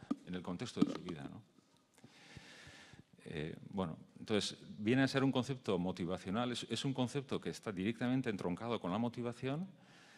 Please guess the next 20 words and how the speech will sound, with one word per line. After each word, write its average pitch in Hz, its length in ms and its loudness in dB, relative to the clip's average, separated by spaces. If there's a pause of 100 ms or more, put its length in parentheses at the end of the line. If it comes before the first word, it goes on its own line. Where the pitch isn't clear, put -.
(320)
pero 90 300 2
que 87 180 2
inf-, - 320 -4
incide 104 380 -2
directamente 107 800 0
en 87 320 0
la, 78 280 0 (100)
en 92 120 2
el 85 100 6
bienestar 87 400 -2
de 107 60 -2
las 101 160 -2
personas 117 640 -2
y 90 40 -6
en 85 40 -2
la 78 80 -2
sostenibilidad 78 580 -4
de 73 60 -2
las 73 160 -8
organizaciones. - 760 -12